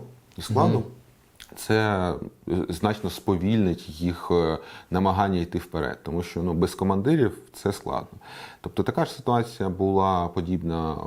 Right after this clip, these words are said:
Speaker 1: в Новій Каховці, тобто там була, е, певна кількість техніки,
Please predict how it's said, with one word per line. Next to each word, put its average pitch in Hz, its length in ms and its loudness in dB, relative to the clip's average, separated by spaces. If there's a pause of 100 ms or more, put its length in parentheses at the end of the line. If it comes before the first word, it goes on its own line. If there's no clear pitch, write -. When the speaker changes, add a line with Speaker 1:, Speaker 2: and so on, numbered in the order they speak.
(180)
Speaker 1:
в 104 60 2
Новій 165 200 4
Каховці, 113 500 -2
тобто 85 220 -4
там 95 220 -2
була, 87 520 2 (400)
е, 85 220 0
певна 92 220 0
кількість - 320 -6
техніки, 135 600 0